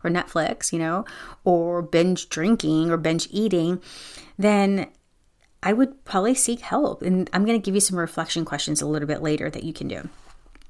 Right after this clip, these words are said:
And the next thing is that if you ever feel guilt or shame for resting,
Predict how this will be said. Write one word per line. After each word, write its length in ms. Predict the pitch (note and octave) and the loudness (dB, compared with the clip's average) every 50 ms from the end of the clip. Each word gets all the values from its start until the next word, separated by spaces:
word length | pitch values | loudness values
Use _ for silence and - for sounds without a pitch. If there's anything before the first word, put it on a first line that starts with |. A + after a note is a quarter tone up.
| - - - - - - - - - - - - - - - | -20 -20 -20 -16 -16 -14 -14 -14 -14 -14 -14 -16 -10 -4 0
And 300 | G#3+ A3 A3 A3 A3 G#3 | 2 4 4 4 2 2
the 160 | - F#3+ G#3+ | 0 0 2
next 260 | G#3 A3 B3 C4+ - | 2 2 2 2 2
thing 160 | - C4 A#3+ A#3 | 2 4 4 4
is 140 | G#3+ G3 | 2 2
that 320 | - G3 F#3 F3 F3 - - | 0 0 0 0 -2 -2 -2
if 140 | G3 F#3+ - | -2 0 2
you 60 | G#3 | 0
ever 140 | G#3 A#3+ B3 | 0 0 -2
feel 240 | - - C4 - - - | -4 -4 -4 -4 -6 -6
guilt 480 | - D#3+ F#3+ B3 - - - - - - - - | -4 -2 0 0 -2 -2 -4 -6 -6 -6 -8 -8
or 160 | F#3+ G3 G3 | -6 -4 -4
shame 480 | - - - - F3+ F3+ G3+ A#3 A3 | -2 -2 -2 -2 -2 0 0 0 0
for 180 | - - - - | 0 -2 -6 -6
resting, 600 | - - D3 - - - - - - - D#3 D3+ | -6 -6 -2 -2 -2 -2 -2 -6 -10 -10 -12 -14